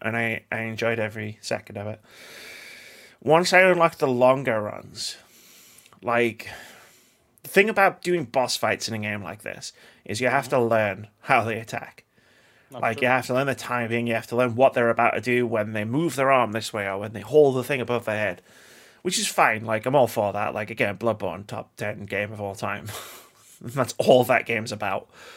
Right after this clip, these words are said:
Speaker 1: Like, the problem is, <laughs> it can take, like, once you get to that second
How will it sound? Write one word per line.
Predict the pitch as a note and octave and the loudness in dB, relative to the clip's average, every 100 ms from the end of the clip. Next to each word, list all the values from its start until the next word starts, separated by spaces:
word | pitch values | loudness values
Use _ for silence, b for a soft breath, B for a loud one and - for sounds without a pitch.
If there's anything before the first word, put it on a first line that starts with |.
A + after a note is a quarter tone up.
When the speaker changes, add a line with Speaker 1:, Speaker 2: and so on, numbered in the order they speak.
| B B B | B B B
Speaker 1:
Like, | - A#2+ A#2+ A2 - - _ _ _ _ | 2 4 4 2 -4 -20 _ _ _ _
the | - | -2
problem | - F#3 G3+ F#3+ | 6 6 6 4
is, | D#3+ G2 F2+ - B B | 4 4 0 0 B B
<laughs> | _ | _
it | C3+ | 0
can | - F3 | 4 4
take, | - D#3+ F#3+ - | 6 4 4 4
like, | B2+ | 4
once | C3 E3 - | 6 4 2
you | F3+ | 0
get | D#3+ - | 0 0
to | C#3+ | 0
that | A2+ | 0
second | - - D3+ C#3+ - D3+ D#3 - | 0 0 0 0 -2 -6 -8 -12